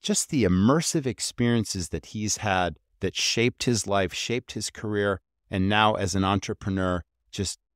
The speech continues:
running a very illustrious property on the island of Saint Bart's and opening a new restaurant in Montauk. And we talk about leadership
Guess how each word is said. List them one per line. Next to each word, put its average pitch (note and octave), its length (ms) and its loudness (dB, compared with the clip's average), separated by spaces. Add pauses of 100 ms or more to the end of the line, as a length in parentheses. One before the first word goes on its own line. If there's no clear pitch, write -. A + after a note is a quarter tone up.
running G#2 320 2
a F2 60 0
very A2+ 340 0
illustrious F#2+ 920 -2
property G2 480 2
on D#2 80 -2
the D#2 140 -6
island A#2 380 0
of F#2+ 100 -2
Saint - 360 -2
Bart's F#2+ 440 2
and D2+ 200 -10
opening A#2+ 380 0
a A2+ 60 4
new A#2 160 4
restaurant G#2 480 0
in F#2 160 -4
Montauk. F#2+ 640 2
And F3 80 -2
we A3 80 -4
talk - 260 -6
about - 300 -2
leadership A2 640 -2